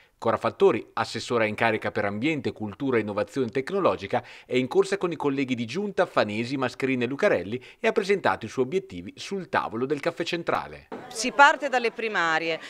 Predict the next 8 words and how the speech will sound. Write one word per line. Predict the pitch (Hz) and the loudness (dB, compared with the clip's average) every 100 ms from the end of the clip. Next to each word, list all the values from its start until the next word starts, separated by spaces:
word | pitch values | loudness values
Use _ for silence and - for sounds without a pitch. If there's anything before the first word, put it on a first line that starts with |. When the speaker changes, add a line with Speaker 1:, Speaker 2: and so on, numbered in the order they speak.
| - - | -14 -10
Speaker 2:
e | - | -6
ci | - 262 | -4 2
vuole | 262 294 254 | 8 8 6
una | 233 | 0
bella | 202 294 294 254 | 2 2 4 4
mobili-, | 233 202 220 226 | 2 -8 -10 -10
mobilitazione | 208 220 214 226 220 240 233 240 226 226 214 | -6 -4 -4 -6 -2 -2 -2 -2 0 2 2
popolare. | 208 247 - 226 208 180 175 196 | 2 0 2 4 6 6 6 4